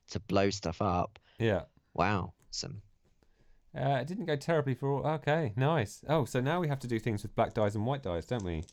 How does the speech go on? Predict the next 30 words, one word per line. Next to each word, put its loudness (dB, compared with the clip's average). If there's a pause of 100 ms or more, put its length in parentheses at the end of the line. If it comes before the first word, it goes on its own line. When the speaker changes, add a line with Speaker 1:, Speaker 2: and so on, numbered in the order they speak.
(460)
Speaker 1:
Do, 0
yes. 4
Speaker 2:
rolled. 2
Speaker 1:
Okay, -2
so, 2
um, 0 (840)
so 4
we 2
have 2
to -8
roll 4
specific -4
numbers -2
of -10 (160)
dice 2
and -6
get -2
the -6
scores, 2
basically. 0
Speaker 2:
That's -4
right. 0
Speaker 1:
So 0
shall -2
I, 2
uh, 0
shall -2
I 4
do 0
Anna? 0